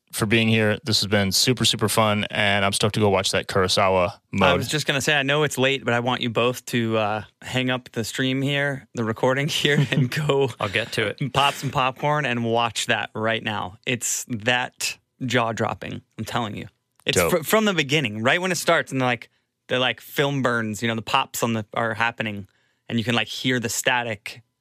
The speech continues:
Speaker 2: You, you, you know what's about. You're like, "Oh, okay. I know what this is gonna be." And it is.
Speaker 1: Sick.
Speaker 2: It's so good, man. I was really excited to watch it, and I thought, "Man, although I'm excited for this,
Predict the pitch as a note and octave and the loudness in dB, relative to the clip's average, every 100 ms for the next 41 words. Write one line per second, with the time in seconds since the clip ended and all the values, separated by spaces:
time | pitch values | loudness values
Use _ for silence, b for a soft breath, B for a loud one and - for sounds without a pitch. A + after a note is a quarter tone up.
0 | _ - A2+ - B2 A2+ A#2 - A2+ A#2 | _ -12 -10 -4 -2 -2 -4 -4 -2 -2
1 | A2 A2 G#2+ - A2 A#2+ A2+ G#2 C3 A#2+ | -2 -4 -6 -6 -6 -2 -2 -2 -2 -2
2 | A#2 - _ _ _ _ - B2 C3+ B2+ | -4 -8 _ _ _ _ -4 0 0 0
3 | A#2+ G#2+ G#2+ A2 G#2 - - _ _ _ | -2 -4 -4 -6 -6 -10 -12 _ _ _
4 | - A#2 B2 A#2+ - - - - - - | -4 0 0 -2 -2 -2 0 -2 -6 -6
5 | - - D3+ A#2+ A2+ G#2 G2 F#2+ _ _ | -4 2 2 2 0 -2 -6 -8 _ _
6 | _ - D3 F3 E3+ F3 D3+ C3+ C#3+ C3 | _ 0 2 2 2 2 2 2 0 0
7 | B2 B2+ A#2 C3+ C3+ B2+ _ _ _ - | -2 -2 0 0 0 -2 _ _ _ 0
8 | C#3 C3 F#3 F3+ C3+ D3 C#3 A#2 A#2 G#2+ | 2 4 2 0 0 2 0 0 -2 -2
9 | A2 | -2